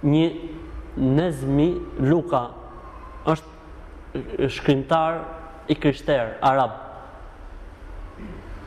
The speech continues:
Ka fol për, thot, ka bën një libër, ky, thot, jeta intime e Muhamedit sallallahu alaihi wasallam.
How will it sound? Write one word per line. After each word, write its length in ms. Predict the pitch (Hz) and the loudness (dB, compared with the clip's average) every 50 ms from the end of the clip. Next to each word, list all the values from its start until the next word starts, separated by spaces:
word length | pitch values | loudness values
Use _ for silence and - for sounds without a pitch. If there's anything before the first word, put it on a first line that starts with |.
| - - - - - - - - - - - - | -14 -14 -14 -14 -14 -14 -14 -14 -14 -14 -10 0
Ka 140 | - 147 143 | 4 4 4
fol 200 | - - 190 196 185 - | 4 4 2 0 0 0
për, 240 | 175 175 180 175 165 - - - - - - - | 0 0 2 2 0 -4 -8 -12 -14 -14 -8 0
thot, 240 | - 160 156 151 - | 4 4 4 4 2
ka 120 | - 135 123 | 0 0 2
bën 240 | 127 156 170 170 165 | 2 2 2 4 2
një 80 | 156 143 | 4 4
libër, 320 | 156 151 135 139 135 127 | 4 4 4 2 0 2
ky, 120 | - 165 151 | 2 2 2
thot, 200 | 156 151 - 135 | 2 2 0 0
jeta 440 | 131 131 156 175 170 175 160 151 143 | 2 2 4 4 4 4 2 2 2
intime 720 | 139 131 131 123 123 - 156 156 156 156 160 165 175 175 - - - - - - - - - | 2 0 -2 -2 0 2 4 4 4 4 4 2 0 -2 -6 -10 -12 -12 -12 -14 -12 -2 2
e 240 | 156 151 160 156 - - | 4 4 4 4 2 2
Muhamedit 800 | 135 135 127 - - 135 139 143 143 127 110 117 107 - - - - - - - - - - - - - - - - - - - - - - - - - - - - | 2 2 2 2 2 2 4 4 4 2 0 -2 -4 -4 -6 -10 -10 -8 -8 -8 -10 -10 -10 -10 -10 -10 -8 -10 -10 -10 -10 -10 -10 -10 -10 -10 -10 -8 -8 -8 -8
sallallahu 640 | - - - 131 117 117 117 120 123 120 117 113 113 | -4 0 2 2 2 2 2 2 2 0 0 -2 -6
alaihi 160 | 113 117 117 | -8 -6 -6
wasallam. 360 | 113 113 - - 127 120 113 | -8 -8 -6 -6 -6 -6 -6